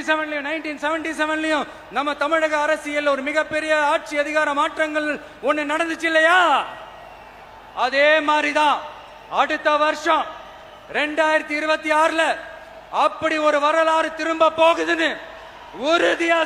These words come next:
சொல்றதுக்கான மாநாடு தான் நம்மளுடைய இந்த இரண்டாவது மாநில மாநாடு. விக்கிரவாண்டி வி சாலையில நம்மளுடைய ஃபர்ஸ்ட் மாநாடு நடத்தணும், வெற்றி கொள்கை திருவிழா.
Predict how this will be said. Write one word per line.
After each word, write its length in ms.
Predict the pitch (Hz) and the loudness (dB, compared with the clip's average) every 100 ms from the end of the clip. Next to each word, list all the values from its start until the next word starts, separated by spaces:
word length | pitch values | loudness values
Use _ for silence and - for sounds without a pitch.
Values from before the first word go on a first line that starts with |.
| - | 0
சொல்றதுக்கான 540 | 302 302 302 294 294 277 | 0 0 -2 -2 -2 -2
மாநாடு 360 | 285 294 285 277 294 | -2 -2 -4 -2 0
தான் 180 | 285 - - - | 0 -2 -10 -8
நம்மளுடைய 600 | 226 277 269 269 240 262 247 | -4 0 0 2 0 -2 -2
இந்த 100 | 247 269 | -4 -4
இரண்டாவது 420 | 302 302 285 277 254 | -2 0 0 0 -2
மாநில 320 | 277 269 254 | 0 0 0
மாநாடு. 360 | 240 240 208 156 - - - - - - - - - - - - - - - - - - - - - - - - - - - - - - - - - - - - - - - - - - - - - - | 0 0 -4 -6 -12 -18 -18 -18 -20 -20 -20 -20 -20 -20 -20 -20 -20 -20 -20 -20 -20 -20 -20 -20 -20 -20 -20 -20 -20 -20 -20 -20 -20 -20 -20 -20 -20 -20 -20 -20 -20 -20 -20 -20 -20 -20 -20 -20 -20 -16
விக்கிரவாண்டி 500 | 226 285 294 285 277 262 | -6 0 2 2 0 -2
வி 60 | 285 285 | -2 0
சாலையில 380 | 285 294 285 277 262 208 226 | 0 0 -2 -2 -4 -6 -6
நம்மளுடைய 300 | 269 277 262 | -4 -2 -2
ஃபர்ஸ்ட் 220 | 262 269 277 | -4 -4 -4
மாநாடு 380 | 285 294 285 285 277 | -2 -2 -2 -2 -4
நடத்தணும், 380 | 277 277 277 262 | -4 -4 -4 -6
வெற்றி 180 | 269 277 | -6 -4
கொள்கை 320 | 269 285 294 | -2 0 -2
திருவிழா. 420 | 285 277 262 262 | -4 -4 0 2